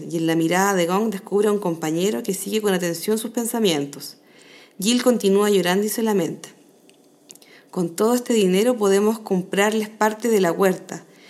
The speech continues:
y al menos vivir de forma independiente. Hay que detener el tren, propone Gong con seriedad desconocida. ¿Qué pretende?, dice Gruner. ¿Cómo se detiene un tren? Acá hay que ser realista, la objetividad es la base de un buen plan.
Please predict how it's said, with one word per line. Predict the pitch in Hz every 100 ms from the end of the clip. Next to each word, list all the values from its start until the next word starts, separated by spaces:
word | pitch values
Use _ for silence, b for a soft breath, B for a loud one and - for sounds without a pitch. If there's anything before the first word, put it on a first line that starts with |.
| B -
y |
al | 180 180
menos | 214 240
vivir | 220 190 233 226
de |
forma | 214 214 226 247
independiente. | 240 214 196 180 160 147 147 139 - _ _ _ _ _ _ b b b b b -
Hay | 233 262
que | 262
detener | 247 233 214 254
el | 240
tren, | 240 262 214
propone | 180 175 170 185 175
Gong | 185 196
con | 208 196
seriedad | 190 180 175 185
desconocida. | 190 190 175 165 - 147 - - - _ _ _ b b b b b b b
¿Qué | - 381
pretende?, | 254 233 220 226 240
dice | 240 254
Gruner. | 233 240 254 302 311 -
¿Cómo | - 359 330
se | 247
detiene | 220 220 226
un | 220 214
tren? | 220 240 330 B B B B
Acá | - 180 226
hay | 247
que | 247
ser | 240 214
realista, | 196 175 196 208 - 175
la | 180
objetividad | 160 190 185 175 180 220 -
es | 196
la | 180 170
base | 196 -
de | 240
un | 226
buen | 226 214
plan. | 175 143 156